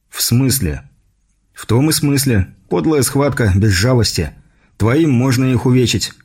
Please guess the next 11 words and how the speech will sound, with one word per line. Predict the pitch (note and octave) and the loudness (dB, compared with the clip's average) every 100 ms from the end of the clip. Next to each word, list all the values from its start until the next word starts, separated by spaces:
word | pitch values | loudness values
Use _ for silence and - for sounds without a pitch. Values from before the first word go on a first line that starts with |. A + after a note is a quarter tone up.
| - | -2
мои | G#2+ C3 D3+ | 0 2 2
этого | A#2 G2 F#2+ | 2 2 2
делать | A2+ B2 A2+ | 2 0 0
не | F2+ | -2
станут". | D#2+ G2+ F#2 E2+ - - _ _ _ _ _ - | -2 0 0 -2 -6 -20 _ _ _ _ _ -4
"Мои? | F2+ E2+ G#2+ C#3 - - - _ | -2 0 2 0 -2 -10 -20 _
Против | - A#2 A#2+ A#2 | -2 -2 0 0
дворян? | G2+ G#2 F2+ A2 B2 - - _ _ | 2 0 0 0 0 -2 -8 _ _
Даже | A2+ A2 B2+ D3 | 0 2 2 2
не | C3 | 0
смешно", | B2 D3 C3+ B2+ C3 A2+ | 0 0 0 0 0 -2